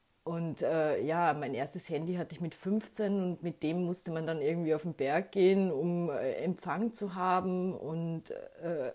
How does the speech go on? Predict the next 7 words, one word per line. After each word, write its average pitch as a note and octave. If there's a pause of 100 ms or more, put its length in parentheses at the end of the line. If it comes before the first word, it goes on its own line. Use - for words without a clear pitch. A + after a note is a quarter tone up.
(100)
ähm, E3 (2000)
wie G3
ich G3+
jetzt G3
von F3+
dem, E3
äh, -